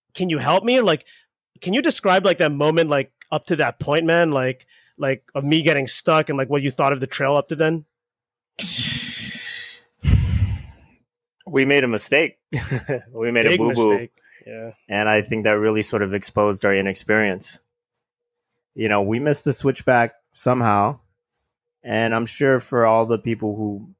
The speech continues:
Speaker 2: are hikers out there, if you've ever done a trail, sometimes you're like, there comes a moment, perhaps if you go off trail and you're like, "I'm not sure, something doesn't feel right."
Speaker 1: Uh, the, for real quick, this was before the saddle, which is the water tower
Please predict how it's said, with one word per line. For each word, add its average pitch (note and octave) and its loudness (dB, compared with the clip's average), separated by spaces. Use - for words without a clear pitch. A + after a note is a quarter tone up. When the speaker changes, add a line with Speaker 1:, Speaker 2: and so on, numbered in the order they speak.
Speaker 2:
are G#2 0
hikers G#2 -2
out F#2+ 0
there, G2+ 0
if - -8
you've G#2+ -4
ever A2+ 2
done G#2 0
a G2 -6
trail, G#2+ 2
sometimes A#2+ -2
you're A2+ -2
like, G#2 0
there E3 4
comes G#3 2
a F#3+ 4
moment, D#3+ 4
perhaps A#2+ 2
if A#2 -10
you A#2+ -2
go A#2 4
off A2 4
trail A2+ 0
and A2 -4
you're A2 -2
like, G2+ -2
"I'm E3 -2
not - -6
sure, C3 -6
something D#3+ 0
doesn't G#2+ 2
feel G2 -2
right." F2 -10
Speaker 1:
Uh, E3 -2
the, E3+ -4
for F3+ 2
real E3 2
quick, D3 0
this E3+ 2
was G3+ 2
before D#3+ 0
the C3 -2
saddle, C3 0
which C3 -4
is B2 -4
the B2+ -2
water A#2+ 0
tower A#2 -2